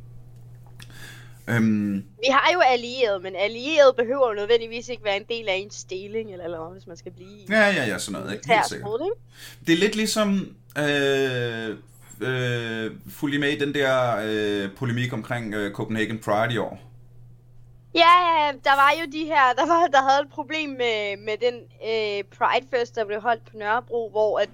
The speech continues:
Speaker 2: det var, øh, lukket for, for hvide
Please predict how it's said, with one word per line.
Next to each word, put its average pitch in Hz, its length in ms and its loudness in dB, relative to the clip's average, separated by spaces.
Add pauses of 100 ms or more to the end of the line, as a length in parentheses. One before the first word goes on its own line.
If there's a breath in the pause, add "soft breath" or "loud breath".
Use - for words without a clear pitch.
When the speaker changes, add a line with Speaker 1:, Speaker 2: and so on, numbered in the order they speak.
Speaker 2:
det 202 160 -4
var, 175 300 4 (520 loud breath)
øh, 214 300 6 (160)
lukket 254 560 4
for, 214 480 6 (240)
for 247 120 4 (100)
hvide 254 360 -12